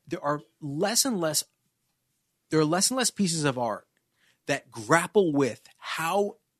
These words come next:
important attractiveness is, uh, in day-to-day society. And I think it might never, it might, might not be in, in, in terms of day-to-day society and, and living, it may have never been more,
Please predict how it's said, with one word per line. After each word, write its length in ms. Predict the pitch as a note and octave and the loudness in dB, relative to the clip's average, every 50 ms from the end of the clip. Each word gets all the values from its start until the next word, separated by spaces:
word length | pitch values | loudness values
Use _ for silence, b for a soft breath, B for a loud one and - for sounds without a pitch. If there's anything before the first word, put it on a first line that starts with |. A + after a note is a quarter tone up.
| _ _ - | _ _ -8
important 840 | D#3+ C#3 C3 _ - - - - - F3 D#3 - G2+ G2 F#2 - - _ _ - | -8 -8 -8 _ -18 -20 -8 -2 0 0 0 0 -4 -16 -20 -20 -20 _ _ -10
attractiveness 920 | A#2+ - - - - D#3+ D3 D3 - _ - B2+ B2 A#2+ A2 G#2 - - - | -8 -8 -6 -2 0 2 2 2 0 _ -12 -10 -8 -8 -6 -6 -6 -6 -6
is, 480 | A#2+ A2 F#2+ F#2+ - - - - - _ _ _ _ _ _ _ _ _ _ _ _ _ _ _ _ - | -6 -6 -6 -6 -8 -8 -8 -8 -8 _ _ _ _ _ _ _ _ _ _ _ _ _ _ _ _ -4
uh, 300 | B2 A#2+ B2 A#2+ A#2 A#2 - _ - | 0 2 2 2 2 0 -4 _ -4
in 140 | C#3+ C#3+ C3+ | -4 -2 0
day-to-day 460 | A2 C#3 B2+ C3 B2 A#2+ A#2+ A#2 A2 | 0 0 0 0 0 -2 -2 -2 -2
society. 580 | - - A#2 - - G2+ F#2+ F2+ - _ _ _ _ B B B B B | -2 -4 -4 -4 -4 -6 -8 -10 -14 _ _ _ _ B B B B B
And 120 | D#3+ D#3 D#3 | 0 2 4
I 120 | G#3 B3+ | 4 2
think 200 | B3 - E4 A#3+ G#3+ | 2 2 2 2 2
it 80 | E3+ D#3 | 2 4
might 180 | D#3+ E3+ D#3+ | 4 4 4
never, 320 | D3+ D3 C#3+ D3 D#3 D#3+ D3+ | 2 2 2 2 4 4 2
it 240 | C#3+ D3 D#3+ D#3 D#3+ | 2 2 -2 -2 0
might, 160 | F3 D#3+ F3 | 0 0 0
might 200 | F#3 E3+ F3+ F3 | 2 0 -2 0
not 260 | E3 D#3+ F#3+ G3 D#3+ C#3 | 2 2 2 2 0 -4
be 260 | G3+ F#3+ F3 - _ _ _ _ _ _ _ _ _ _ _ - | -8 -8 -10 -12 _ _ _ _ _ _ _ _ _ _ _ -6
in, 140 | F3 E3 | -6 -6
in, 240 | D#3+ E3+ D#3+ D3 - - F#3+ - | -4 -4 -4 -4 -4 -6 -4 -2
in 220 | D#3+ D#3 D3+ C#3 - | 0 0 0 -2 -4
terms 260 | - - G3 A3 G#3+ | -6 -4 -4 -4 -6
of 160 | B3+ F#3 C#3+ | -8 -4 0
day-to-day 400 | - E3 E3 F#3+ A#3+ A3+ B3+ A#3+ | 2 4 4 4 2 0 -2 0
society 580 | G#3 - G3 - - D#3+ C#3 C3 B2 A#2 A2+ A#2 | 0 0 0 2 2 2 2 0 0 -4 -6 -8
and, 140 | A2+ B2 - - | -8 -10 -12 -12
and 160 | A#2+ B2+ C3 | -10 -6 -4
living, 240 | C3+ C3+ A2+ B2+ B2 | -4 -4 -6 -6 -8
it 140 | C3 C#3+ D#3 | -10 -8 -6
may 140 | C#3+ C#3+ D3+ | -4 -2 -2
have 120 | D#3 D3 C3+ | -2 -2 -2
never 240 | C3+ C#3 C3+ C3 | -2 -4 -4 -4
been 180 | C3 A#2+ C3+ B2 | -4 -6 -6 -6
more, 180 | B2 A#2+ B2+ | -6 -8 -10